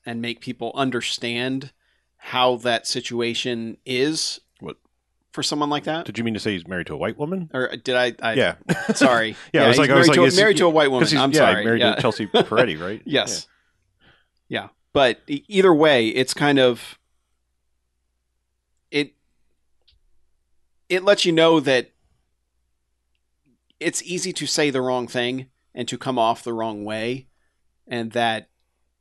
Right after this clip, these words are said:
Speaker 1: you know, and that isn't even the biggest part of this movie, you know,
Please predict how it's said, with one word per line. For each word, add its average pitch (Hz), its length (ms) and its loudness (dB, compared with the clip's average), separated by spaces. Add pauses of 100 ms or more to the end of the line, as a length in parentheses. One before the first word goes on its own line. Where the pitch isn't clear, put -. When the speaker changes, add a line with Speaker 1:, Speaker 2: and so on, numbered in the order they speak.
(1000)
Speaker 1:
you 156 100 0
know, 120 200 0
and 139 160 0
that 147 160 2
isn't 139 240 2
even 123 480 -2
the 127 200 -4
biggest 120 280 -2
part 123 160 0
of 104 40 -6
this 101 140 -10
movie, 117 380 -8 (460)
you 113 120 -12
know, 110 240 -16